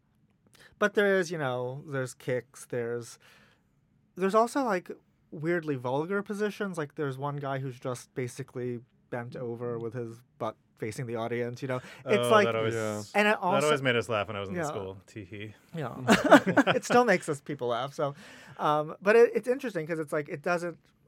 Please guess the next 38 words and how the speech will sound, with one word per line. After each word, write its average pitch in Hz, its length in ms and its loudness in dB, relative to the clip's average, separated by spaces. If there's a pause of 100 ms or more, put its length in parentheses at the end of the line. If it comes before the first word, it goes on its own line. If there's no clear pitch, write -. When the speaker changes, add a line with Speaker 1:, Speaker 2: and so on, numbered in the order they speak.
(140)
Speaker 1:
feel 160 260 4
vulgar 127 440 -2
in 120 120 -8
the 117 80 -8
moment, 120 400 -6
but 120 120 -4
it 127 100 -2
is 123 260 0
just 123 260 -14
like, 117 360 -6 (460)
I, 147 100 -6
he 151 180 -6
was 135 140 -4
just, 131 180 -8
like, 127 140 -8
kind 131 220 -8
of 120 40 -10
using 120 320 -10
bodies 110 460 -8
as 104 540 -10 (160)
shapes. - 500 -6
Speaker 2:
Yeah. 98 220 -6 (180)
Speaker 3:
Mm-hmm. 104 220 -14 (240)
Speaker 1:
Feels 98 260 -12
like 104 160 -14
in 117 100 -16
that 104 160 -16
moment. 110 300 -16
Like, 127 140 -8
you 143 120 -2
almost 135 280 -4
feel, 117 180 -6
like, 113 220 -8
not 110 500 -12 (380)
human 120 440 -10
in 127 80 -12
a 113 80 -14
way. - 380 -14